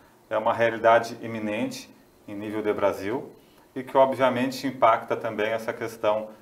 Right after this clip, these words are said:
em relação à educação. E a educação, especificamente, o benefício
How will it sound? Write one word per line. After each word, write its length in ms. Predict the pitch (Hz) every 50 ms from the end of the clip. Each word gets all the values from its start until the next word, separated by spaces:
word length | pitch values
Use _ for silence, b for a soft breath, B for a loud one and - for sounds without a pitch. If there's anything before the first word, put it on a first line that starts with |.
| B B B
em 60 | - 104
relação 480 | 107 113 113 110 110 - - 113 110
à 80 | 110 113
educação. 560 | 113 113 110 - 120 110 - - 101 - - - - b b b b b b b b _ -
E 80 | 131 127
a 40 |
educação, 460 | 139 135 135 - 156 139 - - 170 170
especificamente, 1000 | - - - 165 156 - - - - - 147 127 123 127 - - - - - b b b b b b b b b
o 60 | -
benefício 720 | 110 113 135 135 135 120 - - 131 143 156 151 - - -